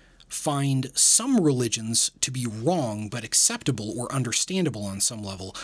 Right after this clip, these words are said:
while finding some other religions like Wicca or Satanism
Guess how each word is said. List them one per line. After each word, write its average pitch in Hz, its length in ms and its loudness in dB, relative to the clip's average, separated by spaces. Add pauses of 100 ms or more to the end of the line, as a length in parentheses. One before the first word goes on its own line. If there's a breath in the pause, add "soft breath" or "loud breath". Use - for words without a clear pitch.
(140 loud breath)
while 127 180 -2
finding 147 420 -2
some 143 380 2
other 202 220 4
religions 107 580 -2
like 107 240 -12
Wicca 131 360 -2
or 104 220 -8
Satanism 101 720 -2